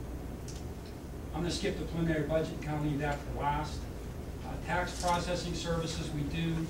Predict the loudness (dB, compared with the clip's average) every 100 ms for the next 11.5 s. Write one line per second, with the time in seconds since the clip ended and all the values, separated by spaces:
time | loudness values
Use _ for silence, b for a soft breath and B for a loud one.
0 | -4 -4 -4 0 0 0 2 2 2 0
1 | -2 -4 -2 -2 2 2 2 2 2 2
2 | 0 -4 -6 -6 -8 -4 -2 0 0 0
3 | 2 0 0 2 2 2 0 0 2 2
4 | 0 -2 -2 0 0 0 0 0 2 4
5 | 2 2 0 2 2 2 2 2 2 0
6 | -2 -4 -4 -4 -4 -6 -6 -6 -6 -2
7 | 0 2 2 2 0 0 0 2 4 6
8 | 4 2 -2 -6 -4 0 4 4 4 2
9 | 2 2 0 2 2 2 2 2 0 0
10 | -2 -2 -4 -4 -2 2 2 2 0 2
11 | 4 2 2 2 2